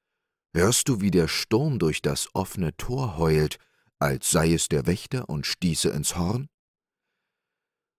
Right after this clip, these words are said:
Wunderbar saust er zum Schornstein herab und in den Kamin hinein,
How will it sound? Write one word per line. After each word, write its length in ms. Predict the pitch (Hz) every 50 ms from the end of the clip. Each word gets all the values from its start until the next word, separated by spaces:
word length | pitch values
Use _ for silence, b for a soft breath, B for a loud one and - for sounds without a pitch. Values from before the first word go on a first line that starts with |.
| _ -
Wunderbar 580 | - 87 120 147 147 131 110 95 - 87 82 82
saust 440 | 69 73 90 95 113 - - - -
er 100 | 87 -
zum 240 | - - 76 73
Schornstein 640 | 71 - - - 98 107 117 117 - - 87 80 76
herab 500 | 69 76 78 71 71 85 80 - - B B B B B _
und 400 | - 80 76 69 - - - - _ -
in 180 | 104 101 95
den 200 | 90 92 87 82
Kamin 380 | - - - 80 87 117 120 107
hinein, 540 | 92 76 156 76 76 73 78 78 147 135